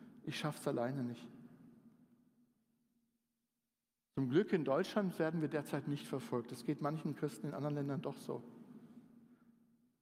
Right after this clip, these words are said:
Aber wir sind sicherlich in vielen ethischen Fragen heute nicht der Mainstream, das, was man um uns herum so denkt, sondern eine Minderheit. Christsein herausfordernd. Aber Christsein, auf dem Weg mit Jesus sein, das ist das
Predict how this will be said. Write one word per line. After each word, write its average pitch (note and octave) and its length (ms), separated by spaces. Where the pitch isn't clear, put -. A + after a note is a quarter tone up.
Aber F3 320
wir E3 80
sind D#3 220
sicherlich D#3+ 380
in D3 80
vielen E3+ 360
ethischen D3 380
Fragen D3 460
heute C#3+ 200
nicht E3 240
der D#3+ 80
Mainstream, C#3 520
das, D3+ 260
was D3+ 180
man D#3 140
um D#3+ 140
uns E3 200
herum C#3 240
so C#3 120
denkt, C#3 360
sondern C3 260
eine C3+ 100
Minderheit. B2 540
Christsein C3 360
herausfordernd. B2 800
Aber A3 280
Christsein, A3+ 560
auf G3 100
dem E3+ 200
Weg G#3 240
mit E3+ 100
Jesus F#3+ 360
sein, F#3 220
das E3+ 140
ist - 180
das - 180